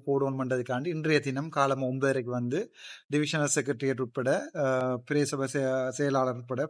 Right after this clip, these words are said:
போயிருக்கணும். போய் அவர்கள், அஹ், சொல்லியிருக்கார்கள், மூன்றாம் தேதி அல்லது பத்தாம் தேதி மூன்று தரப்பு, மற்ற ரெண்டு தரப்பையும் கூப்பிட்டு தாங்கள் சமரம் செய்து வச்சு,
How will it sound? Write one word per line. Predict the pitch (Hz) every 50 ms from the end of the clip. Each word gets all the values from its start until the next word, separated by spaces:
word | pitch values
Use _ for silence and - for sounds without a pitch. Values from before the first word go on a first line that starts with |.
| -
போயிருக்கணும். | 143 139 135 127 123 120 120 113 127 196 - _ _ - - - - - - - _ -
போய் | - 160 151 180 202 202
அவர்கள், | 160 156 156 160 170 170 160
அஹ், | 147 139 135 127
சொல்லியிருக்கார்கள், | 127 - 139 139 139 123 139 127 123 175
மூன்றாம் | 175 151 151 151 147 147 139
தேதி | 131 139
அல்லது | 143 147 151 143
பத்தாம் | 143 143 139 135 143 135
தேதி | 123 131 123 170 285
மூன்று | 247 208 170 175 165 160
தரப்பு, | 151 151 135 120 135
மற்ற | 127 139 135 - 156
ரெண்டு | 151 151 143 143
தரப்பையும் | 131 139 139 143 127 151 143 139 131
கூப்பிட்டு | 120 135 127 120 147 165 -
தாங்கள் | - 156 151 156 156 147
சமரம் | - 156 147 143 156 156 151 143 135
செய்து | - 143 135 135 127
வச்சு, | 123 123 123 - 156 180 233 -